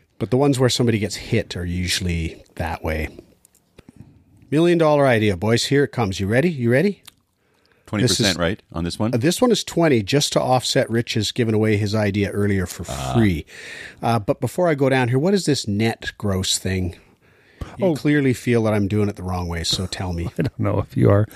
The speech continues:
Speaker 3: That's, uh, anyway. Uh, yeah, well, you know, like, uh, if you got a million dollars in sales,
Speaker 1: Yeah.
Speaker 3: but, uh, only nine hundred, uh, nine hundred thousand in, in expenses.
Speaker 1: Ah.
Speaker 3: Your, your gross is
Speaker 1: Yep.
Speaker 3: a million, your net is
Speaker 1: Yep, you're right. I
Speaker 3: a hundred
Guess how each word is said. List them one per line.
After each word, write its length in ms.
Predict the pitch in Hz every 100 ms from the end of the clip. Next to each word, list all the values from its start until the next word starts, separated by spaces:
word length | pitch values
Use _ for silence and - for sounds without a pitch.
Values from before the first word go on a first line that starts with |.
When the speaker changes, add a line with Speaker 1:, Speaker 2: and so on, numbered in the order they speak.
| - - - -
Speaker 3:
That's, 220 | 131 123
uh, 40 | - 120
anyway. 560 | 117 113 113 104 98 - 120 107 -
Uh, 200 | 127 123
yeah, 240 | 165 123 107
well, 220 | 127 127
you 120 | 143
know, 180 | 113 101
like, 360 | 104 110 110 -
uh, 220 | 107 104
if 120 | 113 117
you 80 |
got 140 | 117 113
a 40 |
million 320 | 110 117 123
dollars 320 | 113 110 107 101
in 80 | 101
sales, 540 | - 104 101 110 - - - _ _
Speaker 1:
Yeah. 200 | - 101 92 _
Speaker 3:
but, 440 | - 104 98 - -
uh, 440 | 113 98 98 98 -
only 340 | 113 113 110
nine 500 | 107 104 107 107 107
hundred, 420 | 104 110 101 101 98 -
uh, 140 | 120
nine 280 | 104 110 110
hundred 240 | 110 104 98
thousand 400 | 104 101 101 98
in, 360 | 101 185 -
in 60 | 101
expenses. 800 | 110 - - 110 - 120 120 - - _ _ -
Speaker 1:
Ah. 180 | 98 - _ _ _
Speaker 3:
Your, 400 | 107 101 101 104
your 440 | - 107 98 98 104 -
gross 480 | 135 139 131 - 151
is 200 | 113 104
Speaker 1:
Yep. 120 | 120
Speaker 3:
a 40 |
million, 480 | 120 123 135 127 123
your 260 | 117 101 95
net 240 | 98 107
is 340 | 110 101 - -
Speaker 1:
Yep, 20 |
you're 0 |
right. 40 | 170
I 20 |
Speaker 3:
a 20 |
hundred 260 | 107 147